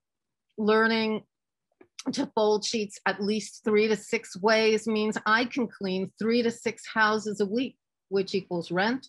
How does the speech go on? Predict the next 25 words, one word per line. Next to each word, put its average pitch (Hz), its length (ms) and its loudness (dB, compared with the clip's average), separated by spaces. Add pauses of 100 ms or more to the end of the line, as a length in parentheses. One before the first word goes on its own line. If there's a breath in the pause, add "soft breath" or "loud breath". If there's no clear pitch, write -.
(460)
tortillas, 240 640 0 (260)
and 185 140 0
lettuce 180 400 0
for 170 140 -6
a 165 80 -4
month, 165 320 -4 (680)
going 175 260 -2
into 170 460 -4 (220)
one. 165 400 -2 (880 loud breath)
One 285 300 4
night 262 200 6
a 202 60 6
week, 180 340 2
I'd 190 220 2
go-go 233 320 4
dance 170 380 -4
in 196 60 -2
a 175 80 -6
cage 208 480 0
in 185 60 -4
a 170 60 0
Hollywood 185 460 0
nightclub, 180 580 -2 (760)
ten 208 280 -2
dollars 175 580 -2